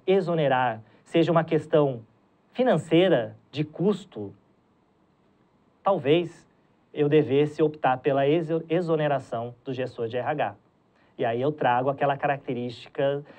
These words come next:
eh, ressaltada no início da nossa conversa neste capítulo. As mudanças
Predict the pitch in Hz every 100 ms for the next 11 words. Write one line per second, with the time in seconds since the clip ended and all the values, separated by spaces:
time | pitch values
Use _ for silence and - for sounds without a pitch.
0 | - - _ 113 113 113 117 113 113 151
1 | 156 147 135 131 131 131 139 143 143 147
2 | 135 131 147 214 - 202 185 180 160 139
3 | 135 147 160 151 120 117 113 - 120 -
4 | - 113 107 135 127 120 110 - 92 _
5 | _ _ _ _ _ _ _ _ _ _
6 | _ _ _ _ _ _ _ 135 135 156
7 | 135 156 185 - 98 - -